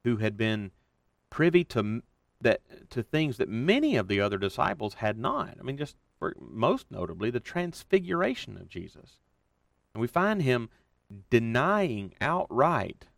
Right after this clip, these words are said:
three times that he knows Jesus at all. And it's worth noting that each of his denials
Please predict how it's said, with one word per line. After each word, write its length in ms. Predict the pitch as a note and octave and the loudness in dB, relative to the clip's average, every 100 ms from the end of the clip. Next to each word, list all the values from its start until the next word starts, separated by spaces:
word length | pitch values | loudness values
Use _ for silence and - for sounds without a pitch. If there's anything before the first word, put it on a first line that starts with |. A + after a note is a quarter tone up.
| _ _ | _ _
three 260 | - D3 F3 | -4 -2 -2
times 680 | - D#3+ C#3 E2 - - - _ _ _ - | -4 -4 -4 -6 -14 -20 -20 _ _ _ -6
that 120 | G2 | -2
he 80 | A2 | 0
knows 260 | A#2+ B2+ | 0 0
Jesus 380 | B2+ C3 B2 A#2+ | 0 -4 -6 -8
at 100 | B2 | -4
all. 320 | A2+ A#2 - _ _ _ _ _ _ _ _ _ - | -2 -2 -8 _ _ _ _ _ _ _ _ _ -4
And 140 | A2+ | -2
it's 120 | A2 | 0
worth 220 | D#3+ A3 | 2 2
noting 380 | - C#3 G#3 A2+ | 2 2 2 0
that 160 | G2 - | -2 0
each 240 | C#3 G#3+ | 0 -2
of 80 | C#3+ | -2
his 140 | A#2+ G2+ | -2 0
denials 680 | G#2 A2+ F#3 A#2+ F#2 - | 0 2 2 2 -2 -6